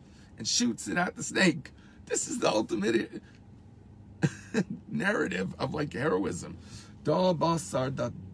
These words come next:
bitzleise. This is after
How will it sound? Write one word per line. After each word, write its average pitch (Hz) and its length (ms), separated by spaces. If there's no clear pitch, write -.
bitzleise. 104 720
This 175 200
is - 160
after 185 640